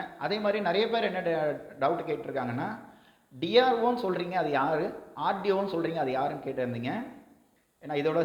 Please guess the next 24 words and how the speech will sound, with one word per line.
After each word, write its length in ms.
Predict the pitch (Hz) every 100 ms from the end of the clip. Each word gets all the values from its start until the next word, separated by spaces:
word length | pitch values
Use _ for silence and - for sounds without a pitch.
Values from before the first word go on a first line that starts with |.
| 165
சேர்த்து 260 | 165 156
சொல்லிடுறேன், 260 | 139 135 131
அதுக்குன்னு 260 | 127 143 139
தனியா 160 | 143 151
ஒரு 140 | 135 123
வீடியோ 180 | 143 135
போட 220 | - 139 156
முடியாதுன்றதுக்காக 580 | 143 143 131 127 127
சொல்றேன். 320 | 123 107 131 220 - 123
டி 120 | 139 196
ஆர் 200 | 226 220
ஓன்றது 380 | 220 196 175 220 233 - 143
டிஸ்ட்ரிக்ட் 420 | 165 - - - 139 143
ரெவென்யூ 340 | 160 170 185 147
ஆஃபீஸர், 400 | 143 139 - -
அதாவது 260 | - 156 165 131
மாவட்ட 420 | 160 196 - 196
வருவாய் 400 | 147 151 165 165
அலுவலர்னு 460 | 143 139 139 165 -
சொல்லுவோம். 320 | 117 107 - - - - _ _ -
ஆர் 240 | 143 220 247
டி 80 | 220
ஓன்றது 320 | 185 165 170 233 175 139
ரெவென்யூ 380 | 160 185 202